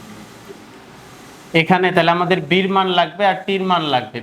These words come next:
বি কত? বি, দেখো, আর হচ্ছে টি লাগবে।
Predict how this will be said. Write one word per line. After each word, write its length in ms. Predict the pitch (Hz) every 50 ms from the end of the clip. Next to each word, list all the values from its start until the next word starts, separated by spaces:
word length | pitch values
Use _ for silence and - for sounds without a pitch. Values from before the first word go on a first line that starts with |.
| 113 120
বি 180 | 151 170 175 165
কত? 480 | 185 175 175 175 175 170 175 180 180 175 - - - - - - - - - - - - - - - - - - - - - - - - - - - - - - - - - 147
বি, 460 | 131 120 147 165 156 131 107 110 107 - - - - - - - - - - - - - - - - - - - - - - - - - - - - - - - - - -
দেখো, 520 | 156 170 165 175 165 165 185 208 - - - -
আর 260 | 156 139 139 147 147
হচ্ছে 300 | 156 151 156 - 175 160
টি 240 | - - 196 196 190
লাগবে। 420 | 185 165 139 110 107 104 107 98